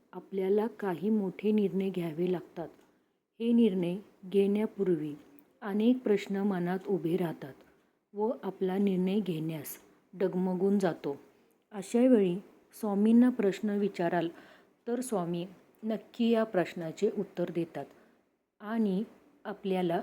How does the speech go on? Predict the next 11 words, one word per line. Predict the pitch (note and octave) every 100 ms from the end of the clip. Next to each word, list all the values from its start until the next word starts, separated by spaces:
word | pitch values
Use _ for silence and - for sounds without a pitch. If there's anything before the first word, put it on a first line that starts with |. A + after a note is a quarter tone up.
| -
योग्य | G#3 G#3+ G3+ A3+
निर्णय | G#3 G3 E3+ F#3
घेण्याची | F#3 F3+ E3+ E3 - A3+
शक्ती | - E3+ - A#3
देतात. | F#3+ F#3 C#3 B2+ - - _ _ - _ _ _ _ _ _ _ _ _ _ - - -
स्वामींना | A3 G3+ A3 A#3 C4
प्रश्न | B3+ G#3 G3 A#3
विचारण्यासाठी | A#3 G3+ G3+ F3+ F#3 G#3 A3+ G#3 D#3+ F3+ - - _ -
दोन | F#3+ A3 B3+
समान | B3+ A3 F#3+ F#3 D3+ - _ -
आकाराचे | G3+ A3 G#3+ G#3 A#3+